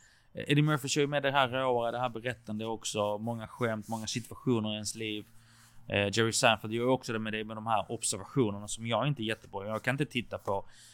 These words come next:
vara på flygplatsen och bara så, "Ah, undrar varför så här." För att jag, jag tänker inte så.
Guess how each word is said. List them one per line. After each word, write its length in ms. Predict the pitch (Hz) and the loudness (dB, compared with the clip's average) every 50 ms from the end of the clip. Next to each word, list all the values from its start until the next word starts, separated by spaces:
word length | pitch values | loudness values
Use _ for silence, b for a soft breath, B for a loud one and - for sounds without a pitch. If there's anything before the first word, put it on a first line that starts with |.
| b b | b b
vara 160 | - 117 - | 8 8 8
på 100 | - - | 8 6
flygplatsen 580 | - - 117 113 110 - - 110 95 - 101 104 | 0 4 4 4 4 4 4 4 4 4 2 -6
och 60 | 101 | -6
bara 120 | 101 104 | -6 -6
så, 120 | - - - | -6 -6 -4
"Ah, 240 | - 240 262 233 170 156 | -2 0 2 2 2 0
undrar 240 | 196 190 175 156 139 | 0 2 2 2 4
varför 260 | 143 139 120 - 117 | 4 2 0 0 -2
så 140 | 113 - 101 | -4 -6 -6
här." 100 | 95 95 - | -8 -6 -4
För 60 | - | -4
att 120 | 120 113 117 | -4 -2 0
jag, 180 | 123 113 104 | 0 0 0
jag 140 | 117 120 113 | 0 -2 -4
tänker 280 | - 131 113 98 - 101 | -2 -4 -6 -6 -8 -12
inte 120 | 101 - - | -12 -12 -12
så. 220 | - 92 - | -12 -12 -12